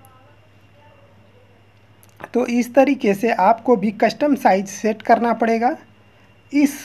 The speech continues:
मॉडल और इस सीरीज में। तो वीडियो पसंद आया हो तो like and subscribe करें दोस्तों, बेल आइकन दबा दें जिससे हमारे वीडियो का नोटिफिकेशन आपको मिलता रहे। देखिए ये साइज है थ्री फिफ्टी into टू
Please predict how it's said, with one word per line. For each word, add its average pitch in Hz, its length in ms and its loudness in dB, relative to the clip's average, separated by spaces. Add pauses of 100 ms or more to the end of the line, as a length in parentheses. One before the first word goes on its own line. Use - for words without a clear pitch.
(140)
मॉडल 208 400 4
और 233 220 4
इस 226 260 -6
सीरीज 196 360 0
में। 156 240 -2 (3000)
तो 180 80 -8
वीडियो 185 300 -4
पसंद 254 380 2
आया 247 260 8
हो 254 160 0
तो 262 140 -6
like 160 320 -2
and 247 140 -4
subscribe 240 460 0
करें 247 180 -2
दोस्तों, 240 320 -6 (720)
बेल 262 160 0
आइकन 285 240 2
दबा 285 220 2
दें 320 160 -2
जिससे 240 240 -4
हमारे 214 260 0
वीडियो 196 260 -4
का 214 60 -4
नोटिफिकेशन 202 600 -6
आपको 196 220 -2
मिलता 180 300 -2
रहे। 151 240 -6 (440)
देखिए 214 220 -2
ये 240 220 0
साइज 196 320 0
है 214 140 -4 (600)
थ्री 285 180 4
फिफ्टी 277 360 0 (120)
into 226 320 -2 (800)
टू 320 200 6